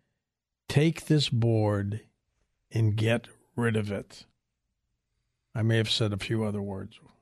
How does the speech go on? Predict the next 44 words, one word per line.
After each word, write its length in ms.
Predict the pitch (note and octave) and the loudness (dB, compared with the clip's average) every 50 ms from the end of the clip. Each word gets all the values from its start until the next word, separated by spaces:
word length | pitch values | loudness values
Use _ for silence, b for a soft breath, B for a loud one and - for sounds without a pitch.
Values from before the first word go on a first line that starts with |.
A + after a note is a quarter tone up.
| _ _ _ _ _ _ _ _ _ _ _ _ _ _ _ _ _ _ _ _ _ _ _ _ - | _ _ _ _ _ _ _ _ _ _ _ _ _ _ _ _ _ _ _ _ _ _ _ _ -8
So 180 | - - B2+ | -4 0 2
he 160 | A#2 A#2+ A#2+ | 4 4 4
took 280 | A2 - - E3+ D3+ - | 2 2 2 2 2 2
the 80 | - D3+ | 0 2
board 340 | C3 C3+ C3+ C#3 C#3 C3+ | 2 2 2 2 2 2
and 100 | C3+ C#3 | 2 2
he 80 | D3+ D#3 | 2 4
left. 480 | D#3 E3 F#3+ F3+ - - - - - - _ _ _ _ | 2 2 2 0 -2 -4 -8 -16 -20 -20 _ _ _ _
He 100 | - B2 | -6 -6
came 300 | A2+ - - C#3+ C3+ A#2+ | -4 -2 0 2 2 2
back. 500 | A2 A#2 A#2 A#2 B2+ C#3+ C#3 - - - _ _ _ _ - | 2 2 2 0 0 -2 -4 -8 -12 -20 _ _ _ _ -12
I 60 | - | -8
went 220 | B2 A2 A2+ A2 - | -4 -2 -2 -2 0
to 100 | - B2 | 0 -2
a 60 | A2 | -2
commercial. 720 | - - B2 A2+ A2+ A2+ A2 A2 - - A#2 A2 A#2 A#2+ - - _ _ _ _ _ _ _ _ _ _ _ _ _ _ _ _ _ _ _ _ _ - | 0 0 0 2 2 2 2 0 0 0 -2 0 -2 -4 -6 -10 _ _ _ _ _ _ _ _ _ _ _ _ _ _ _ _ _ _ _ _ _ 0
Everything 260 | D#3 D#3 F3+ F#3 G3 F3 | 2 4 6 6 6 4
started 360 | - - - G3+ G3 G3+ F#3 F3 | 4 4 4 4 4 4 4 4
working 440 | F3 G3+ A3 G#3 - - G3 D#3+ | 4 2 2 0 0 0 2 2
again. 300 | A#2 G2+ G2+ F2+ F2 - - _ _ _ _ _ _ _ _ _ _ _ _ - | 0 -2 -4 -8 -10 -12 -14 _ _ _ _ _ _ _ _ _ _ _ _ -4
Cart 240 | - C3+ C#3 C#3+ | 0 0 0 0
machines, 600 | C#3 C3+ B2 - - C#3+ C3 C3 C3+ C3 B2 A#2+ | 0 0 0 2 4 4 6 6 6 6 4 2
the 100 | - A#2 | 2 0
board, 480 | G#2 A2+ A#2+ A#2+ B2+ B2 A#2+ B2 C3 C#3+ | 0 2 2 2 2 2 2 2 2 2
everything 340 | D#3 F3+ G3 G#3 G#3+ A3 A3 | 2 2 4 4 4 4 4
was 140 | G#3+ F3+ - | 2 2 0
fine 420 | - - G#3+ G#3+ G3 D3 A2 G#2+ | -2 -2 0 0 2 2 0 0
once 220 | G#2+ A#2+ A#2+ A#2 | 0 0 -2 0
that 160 | - B2 A#2 A#2+ | 0 0 0 2
Ouija 340 | C3 C#3+ C#3+ C3+ C3 B2+ | 2 2 2 4 2 2
board 320 | A2+ A#2 A2+ A2 A#2 A2+ A2+ | 2 2 2 0 0 0 0
was 200 | A2+ A2 G#2+ A#2+ | 0 -2 0 0
out 220 | A#2 A#2+ A#2+ A2 | -2 -2 -2 -4
of 60 | G#2 | -4
there. 240 | G#2 G2 F2+ - - _ _ _ _ _ _ _ _ _ - | -6 -6 -8 -10 -14 _ _ _ _ _ _ _ _ _ 0
I 100 | C#3 A2+ | 2 2
said, 200 | - - C3 A#2+ | 4 4 2 4
"What'd 220 | C3+ F3+ G3 D#3+ | 4 4 4 4
you 80 | E3 E3 | 4 4
do 120 | F#3 A3 | 4 2
with 180 | A#3+ G#3+ D3 G#2 | 2 0 -2 -4
it?" 100 | F#2+ F#2 | -6 -6
He 120 | F#2 F2+ F#2 | -6 -4 -4
said, 320 | - - A2 G#2+ A2 - | -6 -6 -6 -10 -10 -12